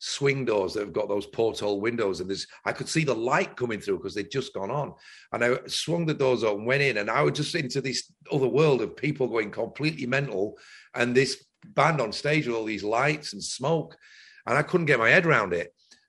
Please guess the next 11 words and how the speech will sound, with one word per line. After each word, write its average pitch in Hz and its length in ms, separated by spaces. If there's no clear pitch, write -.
But - 320
cut 196 260
to 156 120
four 165 240
years 127 220
later, 120 340
when 98 120
I 104 40
was 107 160
sixteen, 117 840
um, 101 640